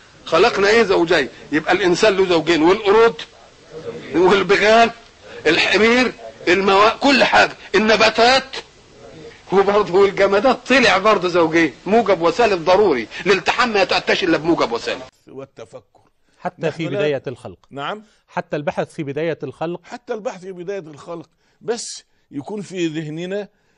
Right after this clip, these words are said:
Speaker 2: إننا بنبحث عن الخلق، يعني أن هناك خالقاً، يعني حتى لو فرض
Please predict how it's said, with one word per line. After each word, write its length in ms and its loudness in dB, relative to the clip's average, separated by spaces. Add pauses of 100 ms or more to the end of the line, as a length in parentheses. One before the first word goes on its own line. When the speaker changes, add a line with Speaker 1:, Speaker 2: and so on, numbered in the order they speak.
(160)
Speaker 2:
إننا 340 -10
بنبحث 500 -14
عن 160 -10
الخلق، 840 -8 (640)
يعني 360 -10
أن 140 -8
هناك 520 -8
خالقاً، 800 -8 (1000)
يعني 500 -18
حتى 380 -8
لو 120 -4
فرض 360 -10